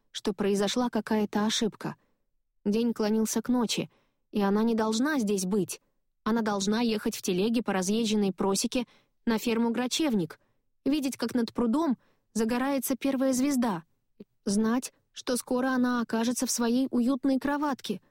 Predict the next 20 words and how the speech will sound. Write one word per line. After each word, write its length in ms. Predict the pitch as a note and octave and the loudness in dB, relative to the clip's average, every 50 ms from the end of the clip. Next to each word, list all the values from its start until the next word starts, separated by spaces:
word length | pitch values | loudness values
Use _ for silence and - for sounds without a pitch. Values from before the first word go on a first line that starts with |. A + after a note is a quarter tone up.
| _ _ _ _ _ | _ _ _ _ _
что 180 | - - - | -10 -4 0
ей 180 | D4 D#4 F4 F4 | 0 2 2 2
подоткнут 540 | - C#4 A#3+ B3 A#3+ - - D4+ D#4+ D4 - | 0 0 -2 -2 -2 0 0 0 2 2 2
вязаное 500 | B3 C#4 D4+ C#4 C#4 C4 B3+ B3 A#3 A3 | 0 0 2 2 2 2 4 2 2 0
одеяльце 680 | - A3 G#3+ A3+ A#3 G#3+ A#3 B3 C#4 D4 - - C4+ A#3 _ _ _ _ _ _ _ | 0 0 2 2 2 2 2 2 0 0 -2 -2 -4 -4 _ _ _ _ _ _ _
и 100 | - C4+ | -4 -2
что 160 | C4 - D4+ | 0 2 2
мягкие 380 | C#4+ E4 F4+ E4+ - - D#4+ D4+ | 2 2 2 0 0 0 0 2
губы 360 | B3+ C#4 F4 D#4+ C#4+ D4+ C#4+ | 2 2 2 2 2 2 4
Нелли 440 | C#4 C#4+ D#4+ F#4+ G4 E4+ C#4+ A3 - _ _ _ _ _ - | 4 4 4 4 4 2 2 0 -2 _ _ _ _ _ -4
оставят 440 | G#3+ G#3 - - C#4 D4 D4+ C#4 - | -4 -2 0 0 -2 0 0 0 0
на 80 | C4+ | 2
её 220 | C4 C4 B3+ B3+ A#3+ | 2 4 4 2 2
щеке 320 | - - A#3 - D4+ D#4 | 0 -2 -2 -2 -2 -2
поцелуй 460 | - C#4 - - - D#4+ E4+ F4+ D#4+ | -2 -2 -4 0 0 2 2 2 2
перед 260 | - A#3+ A3 A3 G#3 | 2 0 0 0 0
сном. 400 | - - - G#3+ G3+ F#3+ F3 D#3 - _ _ _ _ _ _ _ _ _ _ _ _ _ _ _ _ _ _ _ _ | -2 0 0 0 0 0 -2 -4 -8 _ _ _ _ _ _ _ _ _ _ _ _ _ _ _ _ _ _ _ _
Она 220 | - G#3+ A3 A#3+ A#3+ | 0 0 2 2 0
помотала 500 | - A3+ A3+ A3+ A3 - A3+ A3 A3 G#3+ | 0 0 0 0 0 0 0 0 0 0
головой. 540 | G3+ G#3+ G#3+ A3 A3 G#3 F#3 E3+ F3 - | 0 0 0 2 2 0 0 -2 -2 -6